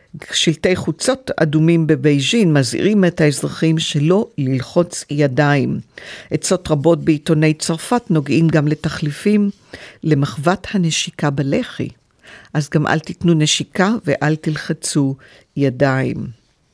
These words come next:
אה, אז זה מעניין, אה, כל ההגבלות החדשות, וגם מאוסטרליה, יפן, צרפת, ושמענו גם ישראל, המדפים במרכולים נותרים ריקים, מנייר טואלט,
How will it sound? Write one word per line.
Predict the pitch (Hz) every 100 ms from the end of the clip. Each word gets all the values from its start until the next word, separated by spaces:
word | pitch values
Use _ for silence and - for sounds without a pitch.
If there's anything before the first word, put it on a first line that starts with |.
| - - - - - _ _
אה, | 151 135 135 139
אז | 143 135 -
זה | 147
מעניין, | 147 147 143 151 190 196 190 185 _ _ _ _ - - - _ -
אה, | 160 147 -
כל | - 175 165
ההגבלות | 143 135 147 151 160
החדשות, | - 151 147 - 220 214 - - _ _ _ _ - - _
וגם | - 160 220 214
מאוסטרליה, | 190 90 151 - - 196 196 185 185 175
יפן, | 151 151 - 190 180 180
צרפת, | 175 160 - 196 170 170
ושמענו | 160 - 151 151 147
גם | 143 135
ישראל, | 143 - 175 - 214 208 196 185 -
המדפים | 151 139 147 - 156 147
במרכולים | 147 143 143 156 151 147 147 - - - - -
נותרים | 160 - 165 165 160
ריקים, | 170 175 - 226 226 240 - _
מנייר | 226 220 208 151
טואלט, | 147 - 151 165 302 -